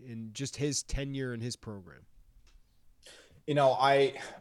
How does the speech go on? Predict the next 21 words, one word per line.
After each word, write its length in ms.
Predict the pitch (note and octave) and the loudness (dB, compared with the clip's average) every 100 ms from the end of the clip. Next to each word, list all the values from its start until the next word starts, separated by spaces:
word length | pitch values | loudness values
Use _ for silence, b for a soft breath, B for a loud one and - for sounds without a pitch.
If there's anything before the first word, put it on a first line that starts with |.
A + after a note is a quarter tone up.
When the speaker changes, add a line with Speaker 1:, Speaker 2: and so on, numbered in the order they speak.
| - | -4
Speaker 2:
again, 240 | B2 B2+ | 0 2
I, 240 | A#2+ B2+ B2+ | 4 4 4
I 20 | |
hate 540 | C#3+ D3 A#2 - C3+ | 4 2 0 -12 -2
go, 140 | C#3+ C3+ | 0 2
sounding 340 | C#3+ C#3+ C3+ | 2 0 0
overdramatic, 640 | C3+ C3 B2 B2 C3 B2 | 0 0 -2 0 0 0
but 60 | B2 | 2
I 120 | B2 | 2
a 60 | B2 | 4
hundred 180 | C3+ B2+ | 2 0
percent 380 | B2+ A#2 C3 | -2 0 0
believe 180 | A#2+ B2+ | 0 0
this 200 | B2 - | -2 -4
is 120 | A#2+ | -8
true 220 | - C3+ B2+ | 0 2 4
at 60 | |
this 140 | B2 A#2 | 2 -4
point 260 | C3 A#2+ | -4 -4
in 20 | |
time. 340 | A2 B2 A2+ | -4 -2 -2